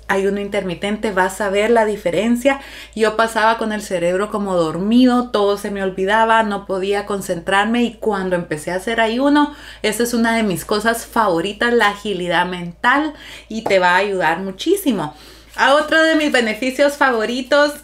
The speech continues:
aquí lo tengo apuntado, es, eh, la adaptación que va a suceder en tu cuerpo y que tu cuerpo va a preferir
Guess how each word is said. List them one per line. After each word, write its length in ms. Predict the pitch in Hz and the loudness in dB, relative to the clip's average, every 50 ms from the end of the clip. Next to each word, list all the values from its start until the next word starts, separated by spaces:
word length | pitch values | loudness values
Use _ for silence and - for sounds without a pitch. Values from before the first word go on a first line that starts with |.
| - _ _ | -20 _ _
aquí 240 | 196 196 202 208 226 | -6 -6 -4 -6 -6
lo 140 | 233 240 240 | -6 -6 -4
tengo 240 | - 233 226 247 | -4 -4 -2 0
apuntado, 680 | 254 247 - 214 196 190 - 233 226 240 254 262 269 - - | 0 0 -2 -4 -4 -4 -2 0 0 2 2 2 0 0 0
es, 420 | 226 233 247 294 311 - - - - - - - - | 2 2 2 2 0 -2 -10 -16 -18 -20 -20 -16 -8
eh, 400 | - 233 226 220 220 214 - - - - - | -4 -2 0 0 0 -2 -4 -8 -14 -14 -4
la 420 | - 240 240 240 233 226 214 208 208 | 0 2 2 4 4 4 2 2 0
adaptación 1080 | 196 196 196 196 196 - - 185 170 170 - - - 262 277 294 320 359 370 - - - | 0 -2 -4 -4 -4 -4 -4 -4 -4 -4 -6 -6 -4 -2 0 0 0 -2 -4 -8 -10 -4
que 140 | - 247 214 | -2 0 2
va 120 | 208 202 | 2 0
a 100 | 214 208 | 0 -2
suceder 540 | - 240 240 - 226 196 196 202 233 262 - | -6 -8 -6 -6 -6 -4 -4 -4 -4 -4 -2
en 200 | - 247 233 233 | -2 -2 -2 -2
tu 180 | - 208 - - | -6 -10 -12 -12
cuerpo 580 | - - 214 202 208 208 208 - 277 285 - - - - - - | -10 -6 -6 -4 -4 -6 -2 0 0 0 0 -4 -10 -18 -8 -8
y 140 | 240 240 | -8 -2
que 80 | - 220 | -2 -4
tu 240 | 220 - 202 - - | -2 -2 -8 -8 -4
cuerpo 560 | - 214 214 220 220 - 269 254 247 196 180 | -4 -2 -2 -2 0 2 2 2 2 2 0
va 240 | 208 214 220 233 247 | 0 2 4 4 2
a 100 | 240 240 | 2 0
preferir 680 | 240 226 220 220 - 185 170 185 208 247 277 277 277 | -2 -4 -4 -4 -4 -4 -2 0 0 0 -2 -2 -4